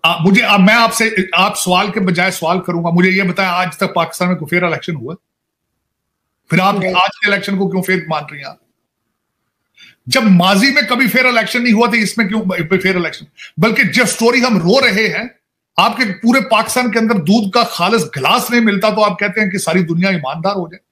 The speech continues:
Speaker 1: किस तरह हो सकती है? टैक्सी ड्राइवर, ड्राइवर भी फ्रॉडिया है, सब्जी बेचने वाला भी फ्रॉडिया है, आपका, आपको अखबार बेचने वाला भी फ्रॉडिया है। जिसका चांस मिलता है, वो फ्रॉड करता है।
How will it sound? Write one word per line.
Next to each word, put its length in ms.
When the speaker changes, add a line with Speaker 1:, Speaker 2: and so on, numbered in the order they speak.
Speaker 1:
किस 160
तरह 100
हो 120
सकती 300
है? 60
टैक्सी 320
ड्राइवर, 280
ड्राइवर 400
भी 120
फ्रॉडिया 480
है, 220
सब्जी 580
बेचने 300
वाला 220
भी 120
फ्रॉडिया 540
है, 300
आपका, 400
आपको 320
अखबार 380
बेचने 340
वाला 200
भी 120
फ्रॉडिया 520
है। 220
जिसका 500
चांस 480
मिलता 340
है, 100
वो 100
फ्रॉड 300
करता 320
है। 60